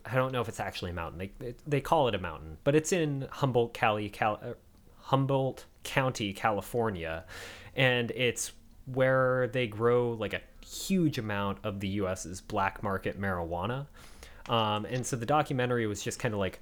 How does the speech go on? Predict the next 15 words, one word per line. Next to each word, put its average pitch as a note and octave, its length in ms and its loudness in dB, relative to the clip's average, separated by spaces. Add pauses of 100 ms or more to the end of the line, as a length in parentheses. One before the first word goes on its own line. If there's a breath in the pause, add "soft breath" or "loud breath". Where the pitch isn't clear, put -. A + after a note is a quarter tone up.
(380 soft breath)
following A#2+ 840 4
the G2+ 100 0
trials A2 560 4
and G2+ 120 -6
tribulations G2 920 -2
of F#2 80 -10
this F#2 260 -4
outlaw G2+ 500 0
marijuana F#2+ 640 -2
growing F2+ 380 -4
community E2+ 720 -4
in F#2 80 -6
Humboldt F#2+ 400 -4
County, F#2 540 -2 (340 loud breath)
um, F2 480 -2